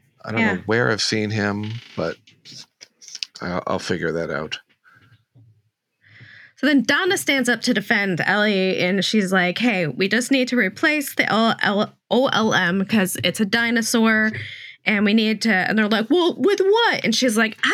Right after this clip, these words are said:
Speaker 2: don't know, like an energy commission, and you could do this and this," and then
Speaker 1: Hey, w-
Speaker 2: they're like, "Oh, hey, you're pretty good at this."
Speaker 1: No, no, I don't wanna get involved.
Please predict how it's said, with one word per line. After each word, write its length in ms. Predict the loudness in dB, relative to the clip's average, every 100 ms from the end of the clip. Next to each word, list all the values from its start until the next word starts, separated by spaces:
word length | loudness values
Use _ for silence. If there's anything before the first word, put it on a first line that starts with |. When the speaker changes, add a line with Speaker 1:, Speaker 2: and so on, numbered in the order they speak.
| 2
Speaker 2:
don't 80 | 4
know, 180 | 4
like 240 | 2 2 0
an 100 | -2
energy 400 | 0 0 -2 -2 -2
commission, 640 | 0 2 2 2 2 2 0 -6 -8 -2
and 280 | 2 2 2
you 100 | 0
could 140 | 0
do 100 | 0
this 360 | 2 0 -2 0
and 160 | 2 4
this," 280 | 2 0
and 140 | 0 2
then 200 | 2 2
Speaker 1:
Hey, 60 | 2
w- 160 | 0 -4 _ -4
Speaker 2:
they're 100 | 0
like, 220 | 2 0 0
"Oh, 200 | 0 2
hey, 160 | 2 2
you're 160 | 0
pretty 180 | 0 0
good 140 | 0
at 100 | -2
this." 180 | -2 -2
Speaker 1:
No, 160 | 0 2
no, 140 | 4
I 80 | 4
don't 120 | 4
wanna 160 | 2 2
get 140 | 0
involved. 360 | 0 -2 -2